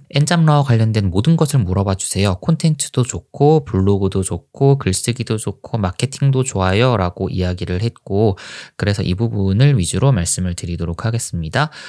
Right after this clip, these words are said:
제가 익명으로 받았기 때문에 질문의 출처를 정확하게 몰라요. 그래서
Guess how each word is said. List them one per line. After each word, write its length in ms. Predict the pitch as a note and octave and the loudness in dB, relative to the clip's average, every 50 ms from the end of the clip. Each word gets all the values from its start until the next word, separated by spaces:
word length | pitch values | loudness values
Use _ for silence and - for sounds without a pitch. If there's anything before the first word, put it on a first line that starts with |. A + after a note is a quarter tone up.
| - - - _ | -20 -20 -12 _
제가 220 | - - A2 B2 | -4 0 0 2
익명으로 1000 | - - D#3 F3 F#3 G#3 A3+ A#3 G#3+ G3 F2+ D#3+ C#3+ B2+ A#2 A2 G#2 G2 F2+ D#2+ - | 2 4 6 6 6 6 6 6 6 6 6 6 6 6 6 6 6 6 4 2 2
받았기 440 | - G2+ F#2+ G2+ G2 - - G2+ - | 0 0 0 0 -2 -2 -4 -6 -2
때문에 640 | - G2 G2 G2 F#2+ F#2 F#2 F#2 G2+ G#2 F#2 E2+ - _ | -2 0 0 2 0 0 2 2 2 2 0 -2 -4 _
질문의 1040 | - - - B2 B2 C3 C#3+ D3+ D3+ D3 D3 D3 C#3+ C#3+ C#3 C3+ C3+ C3 A#2+ A#2 - - _ _ _ _ | -2 2 4 6 8 8 8 6 6 6 6 6 6 6 8 6 6 6 4 0 -2 -10 _ _ _ _
출처를 580 | - - - A#3+ A#3+ - - B3 A3+ G3+ D#3 - | -6 0 2 2 2 2 2 2 4 4 4 2
정확하게 480 | - - G2+ G#2 - - G2+ F2+ E2 | 2 0 0 0 0 0 -2 -4 -4
몰라요. 480 | D#2 D2+ F2+ G2 A2 A2 G2 F2 E2+ E2+ - | -4 -2 0 2 4 4 2 2 0 -2 -2
그래서 480 | - F#2+ F2+ G2 - C#3+ B2 - - | -2 -2 0 2 2 2 2 0 -4